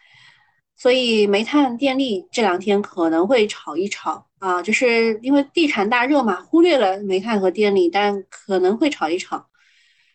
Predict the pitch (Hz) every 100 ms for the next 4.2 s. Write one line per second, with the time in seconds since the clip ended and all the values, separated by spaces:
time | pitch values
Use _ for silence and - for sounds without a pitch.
0 | - 330 349 330 269 262 262 320 277 269
1 | 262 269 226 214 254 226 240 214 190 185
2 | 277 262 254 - - 262 269 - 180 165
3 | - _ _ - - 285 302 269 226 247
4 | 175